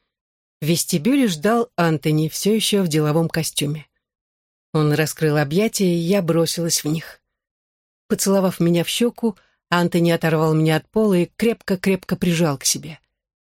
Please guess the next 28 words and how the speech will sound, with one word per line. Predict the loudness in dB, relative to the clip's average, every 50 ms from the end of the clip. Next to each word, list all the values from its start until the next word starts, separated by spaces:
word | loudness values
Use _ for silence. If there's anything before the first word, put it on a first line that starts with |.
| _ _ _ _
«Так | -4 -4 -4 -4
хорошо | -4 -2 0 0 0 0 0 0 0
снова | 0 2 2 2 2 2
оказаться | 0 0 0 0 0 -2 -2 -2 -2
в | -2
его | 0 0 0 0
объятиях», | 0 -2 -2 -2 -4 -2 -2 -4 -4 -6 -4
подумала | -6 -6 -4 -2 -2 -2 0 0
я, | -2 -2 -4 -6 -8 -10 _ _ _ _ _ _ _ _ _ _ _ -4
будто | -4 -2 0 -2
снова | -2 0 0 2 2 2 2 0 0
вернулась | 0 -2 -2 0 0 0 0 0 0
домой. | 0 0 0 0 0 -2 -4 -6 -10 -18 _ _ _ _ _ _ _ _ _ _ _ _ _ _ _
Эта | -6 -4 -2 0
мысль | 0 0 0 0 -2 -2
меня | -2 -2 -2 -2 -4 -6 -8 _ _ _ _ _
удивила. | -4 -2 0 0 -2 -2 -4 -6 -6 -6 -8 -10 -14 _ _ _ _ _ _ _ _ _ _ _ _ _ _ _ _ _ _ _ _ _
Потом | -4 -2 0 0 0 0 0
Антони | 0 0 -2 -2 -2 -2
поставил | -2 -2 -2 -4 -2 -2 0 0 2 2 2
меня, | 2 2 0 0 -2 -6 _ _ _ _ _ _ _ _ _ _
коснулся | -4 -2 -2 0 0 0 0 0 0 0
моих | 0 0 0 0
щек | 0 0 0 0 -2 -4 -4 -4 -4
и | -2
поцеловал | -2 -2 -4 -2 -2 0 0 2 2 2 0 0
как | -2 -6 -8 -8 -6
следует, | -4 0 0 2 2 0 0 -4 -6 -8 -14 _